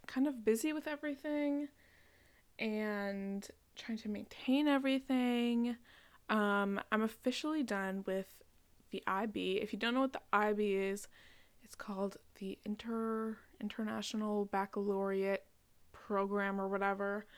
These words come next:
And basically, I go to an I B school, and it's basically harder than a normal high school, and, like, the classes are harder than, like, A P classes and stuff. Um, but yeah, I've done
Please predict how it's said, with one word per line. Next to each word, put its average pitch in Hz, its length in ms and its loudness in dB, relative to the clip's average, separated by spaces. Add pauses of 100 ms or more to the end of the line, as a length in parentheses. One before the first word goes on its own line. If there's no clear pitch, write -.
(520)
And 202 420 -2
basically, 208 440 2 (120)
I 196 120 2
go 196 120 0
to - 160 -6
an 196 140 -4
I 190 180 2
B 190 220 -4
school, 254 580 0 (400)
and 202 140 -2
it's 202 100 -8
basically 208 400 -2
harder 196 480 0
than 185 260 -4
a - 60 -6
normal 190 380 -2
high 190 220 -6
school, 208 540 2 (380)
and, 196 100 -2
like, 190 140 -2
the 190 80 -6
classes 196 680 -2
are 202 80 -4
harder 190 380 -2
than, 190 160 -2
like, 185 220 -6
A 190 100 -2
P - 140 -6
classes - 500 -6
and - 140 -6
stuff. 240 320 2 (800)
Um, 196 640 2 (840)
but 208 260 0
yeah, 214 340 6
I've 208 180 2
done 202 380 2